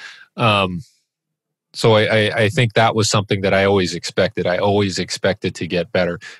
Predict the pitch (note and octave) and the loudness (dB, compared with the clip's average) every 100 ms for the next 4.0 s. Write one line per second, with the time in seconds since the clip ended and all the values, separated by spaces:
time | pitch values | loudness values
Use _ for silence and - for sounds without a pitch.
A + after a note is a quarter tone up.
0 | - D#3 F#3+ D#3+ B2+ A2 G2 G2 F#2 F#2+ | -2 0 2 2 2 2 0 -2 -2 0
1 | F2+ A2 - F2+ F2 F2 F2 F2 F#2 F2+ | 2 0 0 0 0 0 -2 -2 -2 -2
2 | F2 F2 F2 F2 F2 E2 - A#2 G2+ F2+ | -2 -4 -4 -4 -4 -6 -4 0 0 -2
3 | - - - _ _ A2 G2+ F#2+ F2+ F2 | -10 -20 -20 _ _ 0 2 0 -2 -12